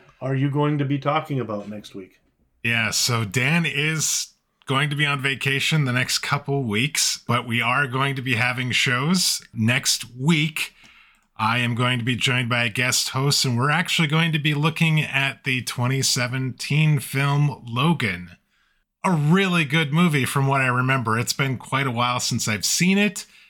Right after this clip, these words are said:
Speaker 2: so I'm looking forward to rewatching that and getting together with a friend, uh, who's a big fan of, of Wolverine and the X-Men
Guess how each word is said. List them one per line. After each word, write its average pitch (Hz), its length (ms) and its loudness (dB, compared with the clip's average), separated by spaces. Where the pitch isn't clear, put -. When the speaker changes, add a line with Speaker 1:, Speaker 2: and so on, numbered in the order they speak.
Speaker 2:
so - 180 -2
I'm 120 180 2
looking 127 320 0
forward 127 320 0
to 117 60 0
rewatching 120 800 2
that 110 440 -2
and 104 420 -2
getting 143 260 0
together 135 400 -2
with 131 140 -2
a 117 40 -4
friend, 123 680 -2
uh, 107 380 -2
who's 113 240 -2
a 107 60 -6
big 107 240 -4
fan 113 400 -2
of, 101 360 -6
of 104 480 -6
Wolverine 127 960 0
and 104 320 -2
the 110 100 0
X-Men 117 800 -2